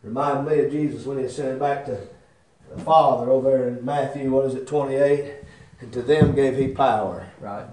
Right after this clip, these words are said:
Speaker 1: He gave them power.
Speaker 2: Yes, sir.
Speaker 1: Now,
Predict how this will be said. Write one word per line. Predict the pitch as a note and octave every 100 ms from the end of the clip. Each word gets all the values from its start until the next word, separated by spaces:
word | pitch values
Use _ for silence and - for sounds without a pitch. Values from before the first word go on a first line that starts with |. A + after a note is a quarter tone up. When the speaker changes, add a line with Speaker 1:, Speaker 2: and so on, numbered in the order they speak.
| - - _ - _ _ _ - _ _ _ - - - - _ _ _ _ _
Speaker 1:
He | -
gave | C3+ A#2
them | G#2+
power. | - B2 F#2+ F#2+ - - B2+
Speaker 2:
Yes, | A#2+
sir. | - - _ _ _ - - - _ - - - A2+
Speaker 1:
Now, | C3+ D3 C3+ A2 -